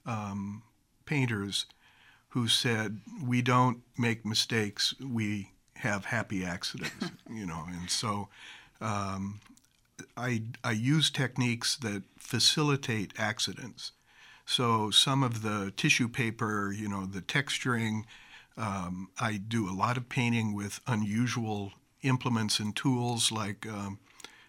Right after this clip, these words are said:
um, uh, paint rollers, and, um, uh, I, I cut shapes out of, uh, potatoes and,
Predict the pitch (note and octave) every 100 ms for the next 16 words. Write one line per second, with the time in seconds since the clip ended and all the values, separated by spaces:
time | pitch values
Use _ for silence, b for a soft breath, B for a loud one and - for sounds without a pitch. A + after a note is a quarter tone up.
0 | B - G#2 G2+ F#2+ G2 F2 - _ _
1 | _ - - - C#3+ C3 B2 A2 A2+ G#2+
2 | G#2+ G2+ G2 G2 F#2+ F2+ - B B B
3 | B B - F#2+ F2 F#2 F2+ - _ _
4 | - G2 D2+ - G2+ - - - G#2 G2+
5 | - F3 _ - - - A#2 - - -
6 | - - - A#2+ A2 - - G#2 F#2+ F#2
7 | - - F2+ F2+ G2+ _ - - A#2 -
8 | A2+ G#2 G#2 G2 G2 - A2 E2+ F2